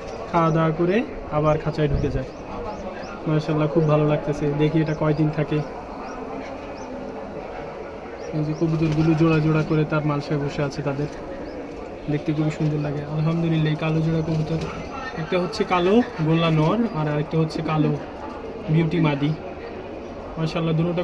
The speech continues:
কবুতরই দেখতে সুন্দর এবং এর মাশাআল্লাহ সুন্দর ডিম বাচ্চা হয়। সবাই দোয়া করবেন, সবাই মাশাআল্লাহ বলবেন। আর এই পাশের খাঁচায়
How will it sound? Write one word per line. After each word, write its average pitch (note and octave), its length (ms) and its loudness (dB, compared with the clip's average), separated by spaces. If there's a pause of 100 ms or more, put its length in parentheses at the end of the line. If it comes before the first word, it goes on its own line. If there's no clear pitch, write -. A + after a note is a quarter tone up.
কবুতরই E3+ 380 0
দেখতে D#3+ 160 -4 (100)
সুন্দর E3 320 0
এবং D#3 120 2 (100)
এর D#3 140 2
মাশাআল্লাহ D3+ 400 -2 (280)
সুন্দর F3 320 0
ডিম D#3+ 200 4
বাচ্চা D3 260 -2
হয়। C3 140 -4 (1120)
সবাই D#3 280 0
দোয়া D#3 220 4
করবেন, D3+ 260 0 (560)
সবাই D#3+ 280 0
মাশাআল্লাহ D#3+ 460 2
বলবেন। C#3 220 0 (2250)
আর D#3+ 100 0 (120)
এই F#3 140 4
পাশের G3 280 4 (100)
খাঁচায় F#3+ 540 4